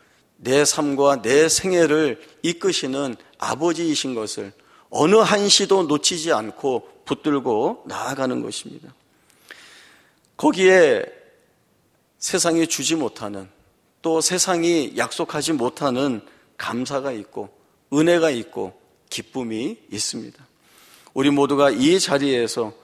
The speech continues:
하나님께 올려드리는 영광이, 영광의 찬송이 되어야 할 것이고, 영광의 찬송을 기쁘게 받으신 하나님께서 우리의 삶에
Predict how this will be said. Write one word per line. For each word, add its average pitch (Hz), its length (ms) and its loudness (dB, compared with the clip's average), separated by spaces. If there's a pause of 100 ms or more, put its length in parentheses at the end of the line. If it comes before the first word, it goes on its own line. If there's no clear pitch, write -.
(280)
하나님께 120 520 -8
올려드리는 117 840 -6 (360)
영광이, 107 680 -6 (260)
영광의 127 760 -2
찬송이 127 760 -8
되어야 120 320 -4
할 107 140 -8
것이고, - 420 -18 (800)
영광의 165 460 4
찬송을 156 500 0
기쁘게 185 440 0
받으신 120 640 -2 (280)
하나님께서 120 840 -6 (560)
우리의 113 280 -4
삶에 135 680 -4